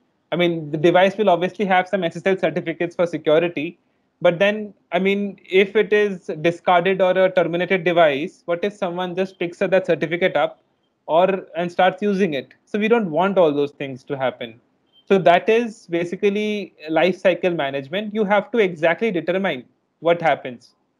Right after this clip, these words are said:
Uh, for example, um,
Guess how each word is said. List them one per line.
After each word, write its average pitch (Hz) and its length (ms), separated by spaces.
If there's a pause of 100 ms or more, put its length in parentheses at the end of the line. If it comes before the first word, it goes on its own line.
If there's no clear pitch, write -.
(300)
Uh, 139 600
for 180 180
example, 190 760 (240)
um, 139 640